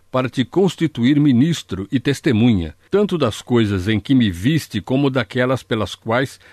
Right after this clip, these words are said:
te aparecerei ainda, livrando-te do povo e dos gentios, para os quais eu te envio, para lhes abrires os olhos e os converteres das trevas para a luz e da potestade de Satanás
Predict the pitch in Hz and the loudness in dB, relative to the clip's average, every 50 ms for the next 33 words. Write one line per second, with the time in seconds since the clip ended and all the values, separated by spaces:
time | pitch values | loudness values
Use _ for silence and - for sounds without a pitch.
0 | _ _ - - 139 123 - 143 131 131 139 - - - 127 104 98 110 127 143 | _ _ -6 -4 -4 -2 0 0 0 0 0 -2 -2 -2 0 0 0 0 0 0
1 | 143 131 120 120 127 117 98 87 76 - - _ _ _ _ _ _ _ _ _ | 0 2 4 4 4 4 2 0 -4 -8 -12 _ _ _ _ _ _ _ _ _
2 | 135 151 160 143 104 98 110 127 156 165 160 151 - - 139 123 123 110 98 - | 0 0 0 0 0 0 0 2 2 0 -2 -4 -4 -2 -2 -2 -2 -4 -4 -4
3 | - 107 113 143 156 147 147 156 160 - 156 139 127 135 135 113 127 135 117 98 | -2 0 2 2 2 0 0 -4 -6 -2 -2 0 0 2 2 2 2 0 0 -2
4 | - - 123 120 104 87 82 - - - - _ _ _ _ _ _ - 123 127 | -2 -2 0 0 0 -2 -4 -10 -14 -20 -20 _ _ _ _ _ _ -4 -2 -2
5 | 139 127 - - - 123 117 127 135 135 - - - 139 147 147 - - 151 147 | -2 -4 -6 -6 -4 -2 -2 0 -2 -2 -4 -4 -2 0 0 0 0 0 2 2
6 | 120 95 92 107 107 98 85 80 - - _ _ _ _ _ - 123 131 131 127 | 2 2 0 0 0 0 -2 -4 -8 -12 _ _ _ _ _ -4 -2 0 0 0
7 | 127 131 139 135 110 123 120 107 95 113 120 143 151 147 143 127 113 113 110 101 | 2 2 2 2 2 2 0 -2 0 0 0 0 2 2 2 2 2 0 0 -2
8 | 82 80 95 98 110 131 151 160 147 - - - - _ _ - 117 120 113 - | -2 -2 -2 0 0 0 0 -2 -2 -4 -8 -18 -20 _ _ 0 0 0 0 0
9 | - 143 139 127 127 117 95 92 _ - 135 147 139 127 104 110 110 95 - - | 0 0 2 2 2 0 -2 -4 _ -2 0 0 0 0 -2 -4 -4 -6 -6 -8
10 | - - 127 123 139 147 143 143 131 - - - - 147 120 98 95 95 104 127 | -8 -4 -2 0 0 0 -2 -4 -6 -6 -6 -4 -4 -4 -4 -4 -4 -2 -2 -2
11 | 131 - - - _ _ _ _ _ _ - 139 127 127 110 - - 165 151 - | -4 -6 -12 -20 _ _ _ _ _ _ -2 0 0 0 -2 -2 -2 -4 -2 -2
12 | 143 110 - - - - 139 147 156 151 143 135 123 - - 151 139 - 123 98 | -2 -2 -4 -6 -4 -2 -2 0 0 -2 -4 -6 -6 -6 -4 -6 -4 -2 -2 -2
13 | 90 90 92 110 131 127 - - | 0 -2 -2 -2 -4 -4 -8 -12